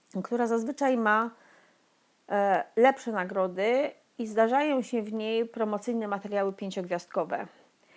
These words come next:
E, może ta skrzynia kolorowa może się pokazać na każdym miejscu, na przeciwnikach, na bohaterów albo na machin-,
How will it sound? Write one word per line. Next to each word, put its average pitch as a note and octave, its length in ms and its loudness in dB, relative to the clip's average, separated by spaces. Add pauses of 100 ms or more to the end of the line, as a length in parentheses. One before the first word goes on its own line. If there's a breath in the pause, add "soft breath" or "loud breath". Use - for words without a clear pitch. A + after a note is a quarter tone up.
(560 loud breath)
E, G#3+ 140 4
może C4+ 400 4
ta A#3 200 4
skrzynia C#4 340 -4
kolorowa A#3 400 2
może A3+ 180 -2
się A3 120 -4
pokazać G#3+ 340 0
na A3 120 -2
każdym G3+ 420 0
miejscu, G#3 640 4
na F#3 140 -2
przeciwnikach, A3 720 -4
na G3+ 100 -4
bohaterów F#3+ 540 -2
albo F3+ 300 -2
na F3+ 200 -2
machin-, F#3 380 -2